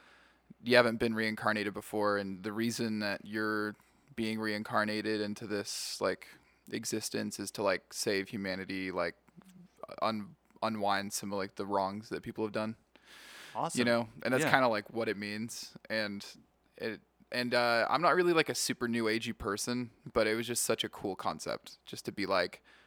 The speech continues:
Speaker 1: "I'm gonna live my life like this philosophy says these people are doing," you know, like, to try to influence people to be better by just trying to be better, you know?
Speaker 2: Amazing. Yeah.
Speaker 1: Yeah.
Speaker 2: That's, I hear, uh, that, uh, phrase,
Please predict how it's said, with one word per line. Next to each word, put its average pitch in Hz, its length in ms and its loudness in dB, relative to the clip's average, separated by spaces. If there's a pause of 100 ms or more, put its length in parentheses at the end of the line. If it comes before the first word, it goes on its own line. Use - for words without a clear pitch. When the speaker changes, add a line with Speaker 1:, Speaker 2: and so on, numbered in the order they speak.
(160)
Speaker 1:
"I'm 117 100 2
gonna 117 120 4
live 104 220 -2
my 104 160 -2
life 95 340 -2
like 101 160 -4
this - 140 -12
philosophy 80 480 -4
says - 340 -6
these 76 240 -12
people 113 320 -12
are 58 60 -6
doing," 57 320 -10
you 65 80 -6
know, 57 180 -6 (160)
like, - 360 -2
to - 100 -14
try - 200 0
to 98 300 0
influence 101 420 -6
people - 480 -10 (280)
to - 80 -16
be 90 120 -8
better 78 460 -2 (320)
by 95 160 2
just - 180 -10
trying 78 240 -2
to 57 60 -12
be 60 80 -8
better, 50 340 -6
you 62 80 -12
know? 60 160 -8 (140)
Speaker 2:
Amazing. 104 560 -4
Yeah. 101 180 0
Speaker 1:
Yeah. 113 120 2
Speaker 2:
That's, - 340 0
I 107 160 6
hear, 107 400 4
uh, 87 300 -2
that, 90 340 -4 (640)
uh, 85 280 -2
phrase, 82 580 -4